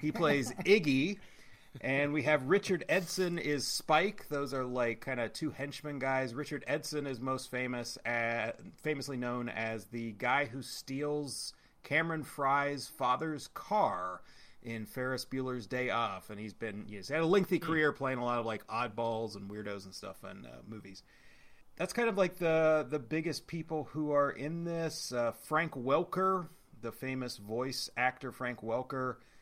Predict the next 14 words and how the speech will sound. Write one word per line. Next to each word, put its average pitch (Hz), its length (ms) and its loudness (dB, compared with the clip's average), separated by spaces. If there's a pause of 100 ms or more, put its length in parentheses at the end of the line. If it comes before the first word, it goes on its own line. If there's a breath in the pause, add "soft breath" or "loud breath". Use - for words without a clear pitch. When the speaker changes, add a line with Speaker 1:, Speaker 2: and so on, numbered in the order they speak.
(280 soft breath)
Speaker 1:
is, 120 380 -4
uh, 113 100 0
the 107 120 -4
voice 127 300 -4
of 120 220 -6
Yoshi 165 600 -2
and 135 180 -2
the 123 80 -2
Goombas. 131 840 -4 (560 soft breath)
So 110 260 -4
Frank 131 240 -2
Welker 131 400 -2
has 117 180 -2 (560)
voiced 147 560 2